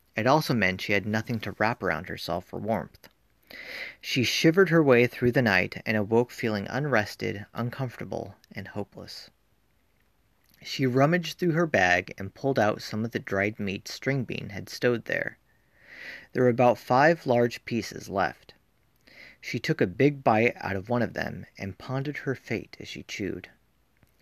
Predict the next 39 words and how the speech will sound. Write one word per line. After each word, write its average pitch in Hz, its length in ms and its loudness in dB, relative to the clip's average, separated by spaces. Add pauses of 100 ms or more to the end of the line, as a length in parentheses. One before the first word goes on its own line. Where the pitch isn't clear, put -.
(440)
She - 160 -6
didn't 190 240 2
want 110 240 0
to 95 100 -8
leave. - 500 -6 (460)
If 123 140 -4
she - 160 -2
left 127 480 0
and 117 140 -6
the 107 60 -2
man 110 280 0
returned 107 500 -4
while 87 120 -4
she - 180 -8
was - 180 -12
gone, - 440 -6 (480)
she - 160 -8
might 131 280 0
miss 135 240 -2
out 123 180 2
on 95 100 -10
her 92 200 -10
only 110 240 -6
chance - 440 -8
to - 80 -16
go - 160 -10
home. - 400 -10 (1300)
But 95 120 -8
what 101 160 -4
if 104 100 -8
he 107 80 -4
didn't 107 280 -8
come 95 180 -12
back? - 540 -12 (640)
She - 160 -8
couldn't 117 280 -4
wait - 200 -2
here 110 160 -6
forever. - 600 -8